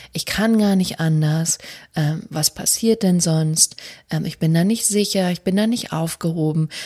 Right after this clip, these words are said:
mein Chef ist schuld, dass es mir so schlecht geht“, dann gibst du die Verantwortung an jemand anderen ab. Und du hast die Möglichkeit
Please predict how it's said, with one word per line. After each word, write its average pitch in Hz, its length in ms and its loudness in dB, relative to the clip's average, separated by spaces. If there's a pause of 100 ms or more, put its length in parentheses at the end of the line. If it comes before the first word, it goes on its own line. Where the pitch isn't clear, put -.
(120)
mein 220 200 0
Chef - 340 2
ist 170 140 2
schuld, 156 260 2
dass 160 140 0
es - 60 2
mir 160 160 0
so 160 120 -6
schlecht 156 420 -4
geht“, 160 320 -4 (760)
dann 185 260 4 (220)
gibst 226 340 2
du 233 80 4
die 190 100 2
Verantwortung 214 1000 0 (920)
an 160 180 4
jemand 170 320 6
anderen 170 320 6
ab. 170 320 -6 (920)
Und 165 140 4
du 165 60 6
hast 165 160 2
die 165 80 4
Möglichkeit 226 760 0